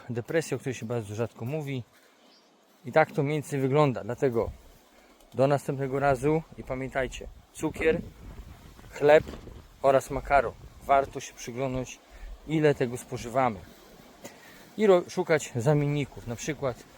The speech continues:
komosa ryżowa, świetny alterna-, świetna alternatywa właśnie do, e, do właśnie, do spożywania makaronu,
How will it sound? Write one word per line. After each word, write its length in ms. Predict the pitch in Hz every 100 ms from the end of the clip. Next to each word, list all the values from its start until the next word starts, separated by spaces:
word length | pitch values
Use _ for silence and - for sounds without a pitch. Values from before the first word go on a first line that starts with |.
| - -
komosa 420 | 160 160 151 156
ryżowa, 600 | 147 123 143 127 135 131 - - - -
świetny 360 | - 143 151
alterna-, 460 | 135 131 143 139 139 - - - -
świetna 440 | - 156 151 143
alternatywa 680 | 135 131 143 135 - 135 131
właśnie 320 | 127 - 123
do, 280 | 120 135 127 - - - - - - _ - - -
e, 380 | 117 120 120 113
do 280 | 110 131 120
właśnie, 720 | 131 131 - 127 123 127 123 - - 117
do 140 | 123
spożywania 680 | - 139 127 131 135 131 117
makaronu, 680 | 127 - 139 131 127 147